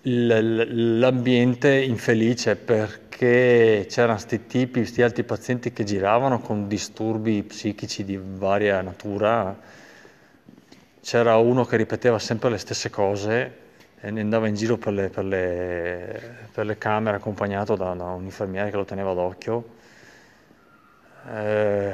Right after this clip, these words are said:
se c'erano, guardate, ma un, cioè, se, se, se, se sopravvivi e finisci in un posto così, ti viene voglia di, di,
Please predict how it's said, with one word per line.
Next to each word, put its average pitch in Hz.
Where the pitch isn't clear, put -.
se -
c'erano, 113
guardate, 107
ma 110
un, 110
cioè, 113
se, 113
se, 139
se, 139
se 156
sopravvivi 165
e 147
finisci 143
in 147
un 117
posto 131
così, 113
ti 113
viene 113
voglia 120
di, 104
di, 101